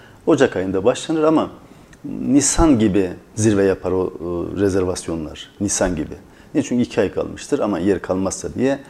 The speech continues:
Nisan'da rezervasyon yaptırılır. Bu, e, o turizmci için de bir risktir. Nisan'a kadar beklemek, yani Mayıs, Haziran, Temmuz, Ağustos'u doldurmak, Nisan'da doldurmak, onlara sürekli bir telaşla, değil mi? Yani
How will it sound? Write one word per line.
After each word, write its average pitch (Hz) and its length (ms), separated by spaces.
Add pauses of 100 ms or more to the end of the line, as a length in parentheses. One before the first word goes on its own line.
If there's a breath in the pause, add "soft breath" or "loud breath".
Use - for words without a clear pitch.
(160 loud breath)
Nisan'da 107 360
rezervasyon 104 480
yaptırılır. - 460 (460 loud breath)
Bu, 147 280 (480 loud breath)
e, 107 80
o - 220 (240)
turizmci 127 400
için 139 240
de 98 80
bir 87 80
risktir. - 600 (100)
Nisan'a 107 480
kadar 87 320
beklemek, 98 400 (460)
yani 92 140
Mayıs, 101 420
Haziran, 95 320
Temmuz, 98 340
Ağustos'u 98 480
doldurmak, 98 500
Nisan'da 107 500
doldurmak, 113 480
onlara 127 260
sürekli 135 380
bir 139 60
telaşla, 131 680
değil 170 100
mi? 156 60
Yani 107 240